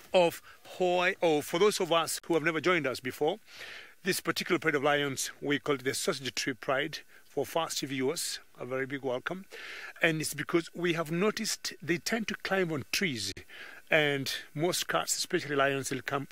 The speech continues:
climb on trees either to get, you know, to cool themselves up,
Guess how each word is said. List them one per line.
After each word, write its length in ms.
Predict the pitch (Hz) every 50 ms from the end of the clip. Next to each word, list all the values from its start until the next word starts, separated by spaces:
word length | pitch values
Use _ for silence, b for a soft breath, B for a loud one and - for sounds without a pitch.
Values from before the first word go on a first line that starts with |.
| - -
climb 200 | - 151 135 131
on 120 | 131 110 -
trees 460 | - - 143 135 135 131 120 110 - B B B B B B B B B
either 260 | - 165 156 139 147 156
to 160 | - - 135
get, 380 | 113 - 165 - - - - - - - -
you 80 | - 202
know, 140 | 147 147 175
to 140 | - - - -
cool 180 | - - 254 226
themselves 480 | 170 139 117 - 147 143 131 110 113 - -
up, 240 | 185 190 - -